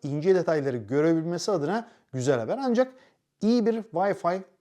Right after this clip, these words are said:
internet bağlantınızın olması gerektiğini de söylemek lazım. Çünkü eğer ağ bağlantınız iyi değilse zaman zaman ağ kararsız, daha akıcı bir izleme deneyimi için low quality, e, olarak değiştirin şeklinde bir,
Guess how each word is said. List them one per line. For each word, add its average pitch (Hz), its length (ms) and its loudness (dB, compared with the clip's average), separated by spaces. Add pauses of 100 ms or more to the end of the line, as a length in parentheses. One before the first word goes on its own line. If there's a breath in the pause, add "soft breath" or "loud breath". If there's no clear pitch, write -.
(120)
internet 165 400 -2
bağlantınızın 147 720 -2
olması 143 420 -4
gerektiğini 131 500 -4
de 165 60 -4
söylemek 120 560 -8
lazım. 107 320 -12
Çünkü 175 360 -4
eğer 180 260 2 (220)
ağ 208 240 2
bağlantınız 180 720 2
iyi 156 200 0
değilse 180 480 0 (300 soft breath)
zaman 175 380 0
zaman 180 340 0 (300 loud breath)
ağ 185 240 4
kararsız, 180 680 0
daha 135 220 -2
akıcı 156 320 -2
bir 143 200 -4
izleme 143 440 -2
deneyimi 147 340 -2
için 208 260 -4 (300 loud breath)
low 175 340 0
quality, 113 440 -4 (160)
e, 110 180 -10
olarak 123 400 -4 (240 soft breath)
değiştirin 127 720 -4
şeklinde 120 520 -8
bir, 190 200 0